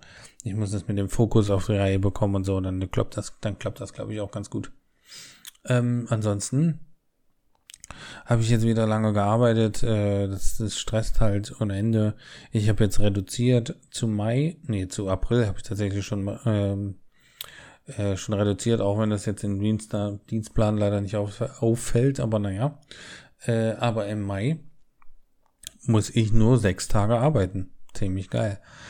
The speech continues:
Ich muss nur mal gucken, wie das dann halt mit dem Geld so klappt. Und, ähm, ja, da kann man eigentlich sagen, führen wir doch das direkt mal auf das heutige Thema, und zwar, äh, das gute alte Money-Mindset.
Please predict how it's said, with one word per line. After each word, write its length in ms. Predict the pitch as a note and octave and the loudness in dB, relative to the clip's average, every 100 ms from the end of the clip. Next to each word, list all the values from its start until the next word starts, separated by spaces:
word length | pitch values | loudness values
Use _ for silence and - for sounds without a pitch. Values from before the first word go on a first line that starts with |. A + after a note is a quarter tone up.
| - - | -16 -4
Ich 80 | E3+ | 0
muss 120 | D#3 | 2
nur 100 | D3 | 4
mal 140 | A#2 | 4
gucken, 460 | - C3+ C3+ B2+ - - - - | 4 2 2 0 -4 -12 -18 0
wie 100 | A#2 | 2
das 180 | A2+ - | 4 4
dann 220 | A2+ G#2+ | 2 4
halt 340 | G#2+ G#2 G2 - - - | 4 4 0 -10 -12 2
mit 180 | A#2 G#2+ | 4 6
dem 400 | G2+ G2 G2 - | 6 4 0 -2
Geld 320 | - C3 C3+ - | 6 8 10 8
so 180 | - A2+ | 6 0
klappt. 500 | G#2+ - A2+ - - - - - - - - - | 2 6 6 6 4 4 -10 -20 -20 -20 -20 0
Und, 460 | A#2+ A2+ G#2+ G2+ - - | 4 4 4 2 2 6
ähm, 460 | A2+ A2 G#2+ A2 | 6 6 4 4
ja, 240 | D3 D#3+ G2+ | 8 8 6
da 100 | G2 | 2
kann 160 | - | 2
man 140 | G#2+ G2+ | 0 2
eigentlich 200 | G#2+ G#2 | 2 2
sagen, 520 | G2+ G2+ A2+ A#2+ B2+ | 2 2 0 -2 -6
führen 340 | - A#2 A2+ | -4 -2 0
wir 100 | A2 | 0
doch 160 | G#2+ G#2 | -2 -4
das 220 | A#2 - | -4 -4
direkt 340 | A2 G#2 G2 | -4 -4 -4
mal 280 | A2+ A2 A2+ | -4 -4 -4
auf 180 | - G#2 | -4 -6
das 240 | - G2+ - | -6 -6 -4
heutige 360 | G#2 G#2 F#2+ | -2 -2 -2
Thema, 320 | F#2+ C3+ A2+ | 4 4 4
und 100 | A2 | 0
zwar, 380 | G#2 G2 G2 B2+ - - - - - - - - | -2 -2 0 -2 -6 -20 -20 -18 -16 -16 -16 -2
äh, 180 | A2 | 2
das 220 | G#2 G2+ - | 4 2 4
gute 280 | F3 - | 4 4
alte 220 | A2+ C3 B2 | 4 4 4
Money-Mindset. 840 | A2+ C#3+ G#2+ F#2 F#2 - F2+ - | 4 4 2 0 -4 -6 -6 -8